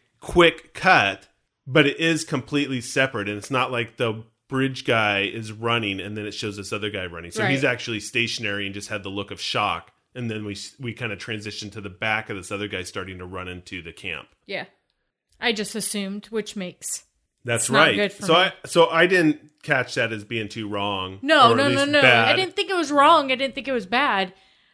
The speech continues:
Speaker 2: I just thought it was an interesting way to do
Speaker 1: Well,
Speaker 2: it.
Speaker 1: I think it would have been a poor choice if the guy was running and then they showed this other guy running. That would have caused confusion for sure.
Speaker 2: Right.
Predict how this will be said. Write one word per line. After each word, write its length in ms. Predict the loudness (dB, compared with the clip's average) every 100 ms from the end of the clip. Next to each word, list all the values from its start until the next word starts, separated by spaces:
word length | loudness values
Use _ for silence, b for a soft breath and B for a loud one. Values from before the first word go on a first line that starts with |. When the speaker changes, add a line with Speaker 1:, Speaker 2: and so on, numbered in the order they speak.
| b
Speaker 2:
I 140 | 0 2
just 280 | 0 -4
thought 540 | 2 4 6 2 -4 -16 _ _ _ _
it 80 | -4
was 120 | 0
an 80 | -2
interesting 760 | -2 -6 -6 -2 -2 -4 -8 -14 -4
way 180 | 0 0
to 120 | 0
do 160 | 0 6
Speaker 1:
Well, 100 | 6
Speaker 2:
it. 40 |
Speaker 1:
I 20 |
think 220 | 6 2 4
it 40 |
would 140 | 4
have 100 | 4 2
been 120 | 2
a 60 |
poor 280 | 0 0 0
choice 400 | 0 -2 -2 -2
if 180 | -6 -6
the 120 | -10
guy 320 | -2 2 4
was 220 | 2 -2 -8
running 640 | -4 -2 0 -2 -8 -12 _ _
and 200 | -8 -4
then 120 | -4
they 100 | -2
showed 300 | -2 -2 -2
this 160 | -4 -6
other 180 | -6 -4
guy 160 | -4
running. 300 | -4 -4 -6
That 140 | -6 -6
would 80 | -8
have 100 | -10
caused 320 | -6 -6 -6
confusion 600 | -12 -14 -8 -8 -8 -12
for 140 | -14 -14
sure. 300 | -12 -14 -10
Speaker 2:
Right. 320 | -8 -8 -8